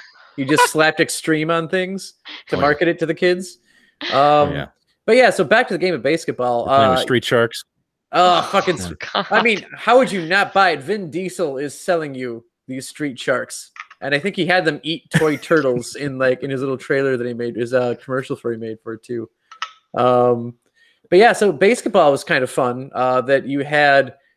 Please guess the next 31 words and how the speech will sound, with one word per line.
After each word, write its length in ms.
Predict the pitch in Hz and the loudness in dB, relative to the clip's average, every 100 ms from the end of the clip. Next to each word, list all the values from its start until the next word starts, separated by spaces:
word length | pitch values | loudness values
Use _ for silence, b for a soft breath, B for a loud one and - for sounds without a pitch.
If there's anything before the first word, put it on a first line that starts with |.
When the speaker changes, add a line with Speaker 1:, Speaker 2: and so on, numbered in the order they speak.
| _ | _
Speaker 1:
you 140 | 139 135 | -8 -2
had 180 | 165 | 0
the 60 | 156 | 0
person 300 | - 165 180 | 0 0 -2
who 40 | 147 | -2
stepped 200 | 170 175 | -2 -2
to 60 | |
the 100 | 175 | -6
plate 360 | 175 139 131 - | 0 2 2 0
trying 240 | 143 131 | -4 -2
to 60 | 123 | -4
shoot, 360 | - 139 135 - _ _ - | -6 -6 -6 -8 _ _ -4
you 180 | 131 | -2
know, 100 | 127 | -2
the 80 | 123 | -2
varying 280 | 123 131 123 | 2 2 0
distance 400 | 127 - 143 - | -6 -6 -10 -10
to 80 | 117 | -10
see 220 | 147 127 | -6 -4
if 80 | 120 | 0
they, 120 | 120 | -2
you 80 | 127 | -2
know, 200 | 120 120 | -4 -2
where 220 | 123 123 | 0 2
they 120 | 120 | 2
would 100 | 120 | 0
end 140 | 123 123 | 0 -2
up 100 | 123 | -2
on 100 | 113 | -4
the 60 | |
plate, 320 | - 151 135 | -2 0 0